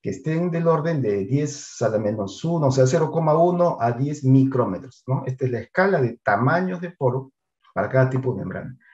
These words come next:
Entonces son relativamente grandes, ¿no? Estas membranas, eh, bueno, un micrómetro, hay bacterias que tienen diez, <laughs>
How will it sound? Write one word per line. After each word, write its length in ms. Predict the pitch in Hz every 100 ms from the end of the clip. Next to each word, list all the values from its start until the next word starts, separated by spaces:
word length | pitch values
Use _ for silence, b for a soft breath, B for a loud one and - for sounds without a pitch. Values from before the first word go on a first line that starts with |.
| b
Entonces 200 | - 196
son 120 | 233
relativamente 640 | 220 143 170 156 151 131
grandes, 360 | 131 196 139 101
¿no? 220 | 131 - b b b _
Estas 240 | - - 147
membranas, 840 | 165 170 170 131 131 - - _ _
eh, 800 | 101 90 90 87 87 90 90 131 131 _ -
bueno, 400 | 101 131 - _ _
un 160 | 127 127
micrómetro, 540 | 131 135 143 139 131
hay 100 | 135
bacterias 400 | 127 - 143 131
que 100 | 123
tienen 340 | 131 123 113
diez, 320 | 110 143 110 -
<laughs> 460 | - - 131 -